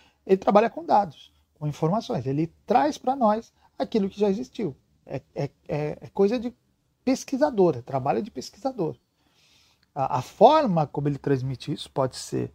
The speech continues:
é, melhor ou pior, pode ser até poética, artística mesmo.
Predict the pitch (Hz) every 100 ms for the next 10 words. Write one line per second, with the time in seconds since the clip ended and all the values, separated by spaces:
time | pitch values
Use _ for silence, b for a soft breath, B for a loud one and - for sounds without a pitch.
0 | b b b b _ - 139 120 117 113
1 | 117 120 120 135 120 135 175 - 123 117
2 | 180 170 120 _ _ _ _ _ - -
3 | - 135 170 - 220 127 151 - - 131
4 | - 151 196 - - - 123 127 180 123